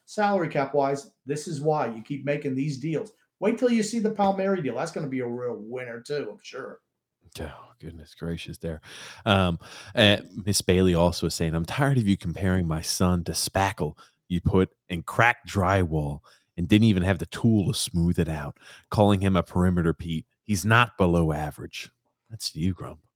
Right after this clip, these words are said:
Speaker 1: First of all, she's, this is how she said it. And I'm glad she admits his name is Spackle. Says, "I'm tired of you comparing my son Spackle."
Speaker 2: Mm.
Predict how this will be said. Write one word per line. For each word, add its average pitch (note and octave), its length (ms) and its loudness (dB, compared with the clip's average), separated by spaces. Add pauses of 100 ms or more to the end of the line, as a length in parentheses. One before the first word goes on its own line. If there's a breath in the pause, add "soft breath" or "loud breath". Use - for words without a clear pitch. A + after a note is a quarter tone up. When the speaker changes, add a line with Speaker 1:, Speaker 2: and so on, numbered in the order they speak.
(760)
Speaker 1:
First C3 280 -2
of A#2+ 60 -4
all, A#2 140 2
she's, - 300 -10
this B2+ 320 -4
is C3 100 -8
how C3 160 0
she A#2+ 200 -6
said A2+ 280 0
it. G2+ 120 -10 (300 soft breath)
And D#3+ 100 0
I'm E3 120 2
glad E3 220 6
she C#3+ 160 2
admits C3+ 260 2
his A2 160 -6
name A#2+ 200 0
is A2 100 -6
Spackle. A2+ 300 -6
Says, G#2+ 240 -6 (360 soft breath)
"I'm D#3+ 240 4
tired E3+ 340 2
of C3 120 2
you D3+ 100 0
comparing C#3+ 500 2
my B2 120 0
son B2+ 300 -2
Spackle." A#2+ 640 -8 (1120)
Speaker 2:
Mm. E2+ 180 -4